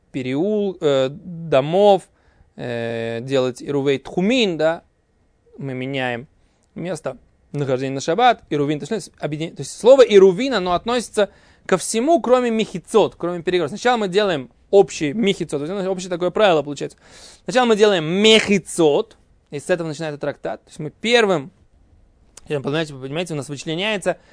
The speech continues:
вся структура трактата Ирувин на этом уроке. То есть мы сначала сделаем мехицот, то есть мы говорим, что все пространство у нас огорожено, да? А после этого мы делаем в нем эрувин,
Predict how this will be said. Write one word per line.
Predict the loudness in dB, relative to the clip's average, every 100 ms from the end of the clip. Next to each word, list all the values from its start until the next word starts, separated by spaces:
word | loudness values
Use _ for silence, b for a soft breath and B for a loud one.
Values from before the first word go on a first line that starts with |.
| B
вся | -2 -2
структура | -2 -8 -4
трактата | -4 -4 -4 -2 0
Ирувин | 0 -2 -4
на |
этом | -4 -6
уроке. | -6 -6 -10
То |
есть | -10
мы | -6
сначала | -4 -4 -2 0 0
сделаем | -2 0 0 0 -2 -8 _ _
мехицот, | -8 -2 2 0 0 -6 -4 -4 -4 -8
то | -14
есть | -12
мы | -6 -2 -2 -6 b b b b
говорим, | -6 0 2 0
что | -4 -6
все | -6 0 2 2 0 _ -6
пространство | -2 -2 -2 -4 -4 -6
у |
нас | -4 -4 -6 _ _ _ _ 0
огорожено, | 6 6 6 4 4 -2 -6 -10 -12 -16 _ -18
да? | -16 -16 _ b b b
А | b -2
после | 0 0 -4 -4
этого | -2 0
мы | 0
делаем | 2 4 4 2
в | 2
нем | 2 0 2
эрувин, | 6 8 8 6 4 0